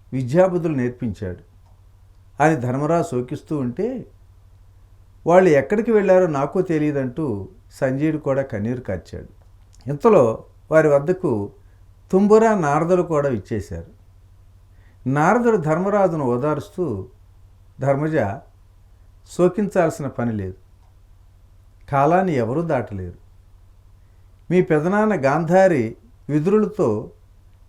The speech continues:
హిమాలయాల దక్షిణ భాగాన ఉన్నాడు. నేటికి ఐదో రోజున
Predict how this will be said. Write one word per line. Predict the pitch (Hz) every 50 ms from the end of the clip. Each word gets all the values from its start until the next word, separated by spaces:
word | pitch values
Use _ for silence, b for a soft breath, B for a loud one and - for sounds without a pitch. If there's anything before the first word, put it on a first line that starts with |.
| -
హిమాలయాల | - 156 175 196 214 220 220 214 208 190 185 180 160 127 135
దక్షిణ | 131 - - 190
భాగాన | 180 160 160 151 143 147 147 143
ఉన్నాడు. | 139 120 104 98 95 90 85 82 - - - - - - - - - - - - - - 143
నేటికి | 156 190 226 233 233 226 - 196
ఐదో | 175 190 196 226 220
రోజున | 220 214 196 175 180 190 180 147 120 113 117